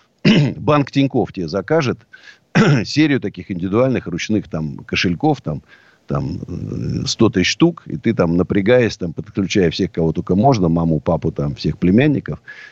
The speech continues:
и вы там сделаете, заработаете первые большие деньги. Понимаешь? Главное сейчас креатив и трудолюбие. Спать, как Ковалев, три-четыре часа в сутки. Остальное время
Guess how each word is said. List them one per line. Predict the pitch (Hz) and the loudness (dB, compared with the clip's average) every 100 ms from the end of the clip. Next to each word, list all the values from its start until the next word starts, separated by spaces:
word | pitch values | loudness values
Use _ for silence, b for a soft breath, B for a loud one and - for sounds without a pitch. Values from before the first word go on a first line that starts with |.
| - | -2
и | 101 | 2
вы | 110 | 4
там | 90 90 | 2 2
сделаете, | 107 151 113 85 | 4 4 2 0
заработаете | 82 85 98 131 92 87 | -4 -2 -2 -2 -4 -6
первые | - 101 107 | -2 0 2
большие | 78 80 - 87 | 0 -2 -2 -4
деньги. | 73 67 - - _ _ b b b b b b b _ _ | -4 -8 -12 -20 _ _ b b b b b b b _ _
Понимаешь? | - 127 - - - - _ _ | 2 2 2 -6 -18 -20 _ _
Главное | 95 143 185 208 196 185 - | 2 4 4 4 0 -2 -6
сейчас | - 123 113 110 - - _ | -8 -8 -4 -4 -4 -12 _
креатив | - 156 156 143 135 - 226 - _ _ | 0 4 4 4 0 -6 -8 -8 _ _
и | 135 160 | -4 0
трудолюбие. | 165 143 117 90 76 71 73 _ _ | 0 2 2 0 -6 -10 -14 _ _
Спать, | - - 190 214 - | -10 0 0 0 -4
как | 101 - | -10 -6
Ковалев, | 110 92 82 - - | -2 0 -2 -4 -2
три-четыре | 175 - - 131 127 | -2 -2 -2 0 0
часа | - 85 | 0 -2
в | - | -2
сутки. | 71 - 78 | -6 -4 -8
Остальное | - 92 117 151 | -2 2 4 4
время | 90 87 76 | 4 2 0